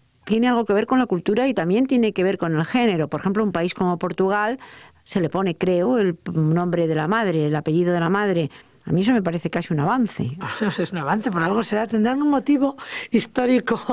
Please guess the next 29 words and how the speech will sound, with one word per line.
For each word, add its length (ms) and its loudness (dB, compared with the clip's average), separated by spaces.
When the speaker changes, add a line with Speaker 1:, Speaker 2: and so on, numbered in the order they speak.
Speaker 2:
<laughs> 420 0
Podemos 320 0
hacer 160 -2
la 120 2
broma 280 -2
de 80 -2
que 120 -2
es 80 0
lo 100 2
único 260 2
seguro, 400 0
la 140 -2
madre, 400 -6
¿no? 160 -14
Eh, 420 0
en 100 0
todo 240 0
caso, 520 -2
nuestra 280 -4
cultura, 360 -2
nuestra 260 -4
historia, 340 -2
los 160 -2
que 100 -6
nos 240 -4
va 80 2
marcando 480 -2
la 140 0
lengua, 340 0